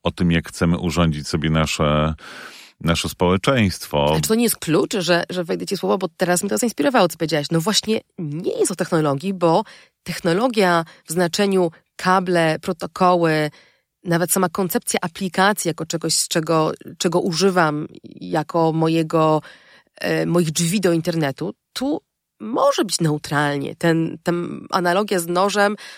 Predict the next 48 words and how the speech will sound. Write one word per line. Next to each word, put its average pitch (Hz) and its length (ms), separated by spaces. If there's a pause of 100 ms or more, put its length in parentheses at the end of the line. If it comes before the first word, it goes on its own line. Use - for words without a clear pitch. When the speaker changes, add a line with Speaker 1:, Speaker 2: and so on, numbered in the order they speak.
(140)
Speaker 2:
ona 190 160
nawet 214 300
pasuje, 320 500
kiedy 165 200
mówimy 165 280
o - 140
kablach 180 480
i 180 60
o 165 80
kodzie, 165 420
bo 151 120
z - 80
kodu 214 340
da 196 140
się - 140
ulepić 208 360
wszystko. - 440 (520)
Ona 185 220
się 196 220
nie 202 180
klei 185 720
z 156 100
designem, 202 600
o 135 40
którym 151 240
mówiłeś, - 320
czyli 170 220
z - 40
tym, 196 140
że 175 100
ktoś - 260
projektuje 240 440
mi 214 120
usługę 185 340 (120)
po 175 160
to, 277 240 (460)
żebym 196 640 (260)
robiła 202 480
tak, - 320
jak 202 360
jemu 220 300
się - 160
opłaca. 165 680
To 165 100
tu 220 160
zaczyna 180 300
być 165 140
problem. 156 500